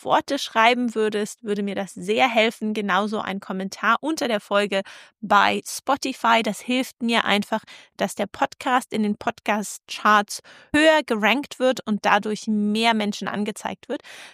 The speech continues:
dass immer mehr Menschen einfach diese Geburtsgeschichten hören können. Und wenn du mich finanziell unterstützen möchtest, kannst du das tun auf buy me a coffee dot com slash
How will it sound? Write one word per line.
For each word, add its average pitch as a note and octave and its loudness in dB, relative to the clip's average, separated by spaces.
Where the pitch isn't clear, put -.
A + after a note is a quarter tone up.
dass G3+ -6
immer A3+ 0
mehr G3+ 2
Menschen G#3 0
einfach F#3+ -2
diese G3 -4
Geburtsgeschichten G3+ -8
hören D4 0
können. B3 0
Und G#3+ 2
wenn G3+ 2
du G#3 -6
mich G3+ -4
finanziell B3 0
unterstützen G#3 -6
möchtest, G3+ -4
kannst G3+ -6
du G#3+ -8
das G3+ -10
tun A3 -6
auf F#3+ -2
buy G#3 4
me D4 -2
a A3+ -2
coffee A3+ 0
dot F#3+ -2
com A#3 0
slash - -2